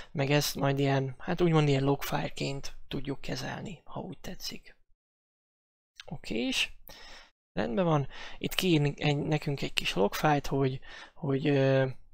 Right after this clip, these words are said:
van egy azonosítója ennek a commitnak, van egy üzenet, ö, írja, hogy változott egy file, az az egy file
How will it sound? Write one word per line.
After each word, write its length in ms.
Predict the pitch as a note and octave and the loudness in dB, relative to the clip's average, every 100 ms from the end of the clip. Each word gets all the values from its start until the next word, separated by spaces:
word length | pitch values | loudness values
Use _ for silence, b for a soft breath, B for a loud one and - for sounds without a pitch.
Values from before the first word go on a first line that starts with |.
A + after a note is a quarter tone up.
| - - - - | -18 -18 -20 -8
van 200 | - D3+ | -2 -2
egy 260 | D3 - - | -4 -6 0
azonosítója 800 | D#3 E3+ D#3 - D3+ - C#3+ C#3 | 0 4 2 2 0 0 2 4
ennek 260 | C3+ C3+ | 2 0
a 40 | C3+ | -2
commitnak, 580 | - C#3 C3+ C3 C#3 - | 0 0 0 0 -4 -2
van 120 | C3+ | -4
egy 160 | C3 | -2
üzenet, 520 | D#3+ D#3+ D3 C#3 - - B B B B | -2 2 4 4 2 -6 B B B B
ö, 480 | - C#3 C3+ C3+ C3+ C3 - | 0 4 6 6 6 2 -8
írja, 280 | - D3+ C#3 | -2 2 4
hogy 280 | C3+ - - _ - | 2 -4 -12 _ -12
változott 580 | - C#3+ C3+ - - - | 2 4 4 0 -8 -6
egy 120 | D3 | -6
file, 460 | - - E3+ D#3 C#3 B B B B | -2 2 4 4 2 B B B B
az 220 | - C#3 | -2 0
az 100 | C#3 | 2
egy 140 | C#3 | 0
file 300 | - - D#3 | 0 -4 -4